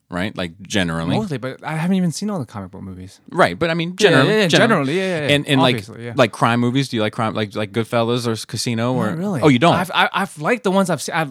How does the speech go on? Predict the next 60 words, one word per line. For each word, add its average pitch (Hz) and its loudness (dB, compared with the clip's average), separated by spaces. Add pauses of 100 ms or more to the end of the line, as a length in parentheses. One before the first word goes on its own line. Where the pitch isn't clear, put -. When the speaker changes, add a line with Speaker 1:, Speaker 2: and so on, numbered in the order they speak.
Speaker 2:
I 143 -4
love 151 -4
Casino 165 -4
and, 131 -4
like, 127 -4
I 123 -8
like 120 -10
Scarface. 165 -2
Uh, 175 -10 (200)
like, - -14 (200)
it's - -8
fine, 175 -4
but 151 -6
I - -4
would 196 2
never 208 0
ch-, - -12
have - -8
chosen 196 0
to 160 0
watch 139 -2
them 156 -2
if 113 -4
they 131 -4
weren't, 135 -2 (540)
if 117 -8
someone 147 -2
w-, 127 -12
didn't 147 -2
sit 165 -8
me 135 -2
down 131 0
to 107 -2
watch 135 -6
them. 110 -12 (320)
I - -8
don't - -6
care 180 -2
for, 135 0 (1120)
I 113 -16
don't 110 -8
know. 107 -8
I'm, 151 -8
I 139 -6
have 143 -6
a 123 -10
very 117 -4
limited 113 -4
palette, 117 -4
I 110 -12
guess, 117 -10
in 113 -8
what 113 -8
I 107 -10 (280)
like 120 -8 (560)
to 143 -6
spend 131 -4
my 117 -4
time 120 -4
on. 104 -12